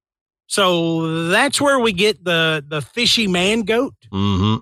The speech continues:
Speaker 1: Okay. It had fur and scales. I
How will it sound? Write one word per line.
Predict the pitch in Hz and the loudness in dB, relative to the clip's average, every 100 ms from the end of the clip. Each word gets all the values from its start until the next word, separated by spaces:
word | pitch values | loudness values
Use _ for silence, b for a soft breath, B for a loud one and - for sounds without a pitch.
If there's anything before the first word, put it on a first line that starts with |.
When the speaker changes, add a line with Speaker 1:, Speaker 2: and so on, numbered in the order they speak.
| _ _ _ _ | _ _ _ _
Speaker 1:
Okay. | 196 - 214 240 - _ _ _ | -6 -2 0 -2 -8 _ _ _
It | 269 233 | -4 -2
had | 254 226 160 | 0 -2 -4
fur | - 285 311 302 | -4 2 4 2
and | - 214 208 | 0 -4 -2
scales. | - - 302 311 233 131 - _ _ _ | -2 -4 -2 -2 -2 -6 -14 _ _ _
I | 185 | -10